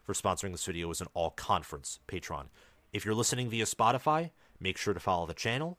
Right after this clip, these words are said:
And if you're listening on YouTube, please hit that subscribe button once again, click the notification bell, and like this video.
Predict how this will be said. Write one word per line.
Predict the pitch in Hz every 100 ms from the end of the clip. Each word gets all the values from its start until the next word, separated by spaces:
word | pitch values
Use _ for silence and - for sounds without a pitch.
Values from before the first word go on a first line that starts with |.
| _
And | 92
if | 82
you're | 85
listening | 95 - 104 95
on | 90
YouTube, | 85 101 - 165 165 - - - _ _
please | - 113 104
hit | 110
that | 101 85
subscribe | 104 - - 95 95
button | 104 98
once | 92 95 -
again, | 90 92 90 90
click | 95
the | -
notification | 90 80 - 90 87 -
bell, | 82 80
and | 78
like | 78 76
this | 78 -
video. | 104 113 107 107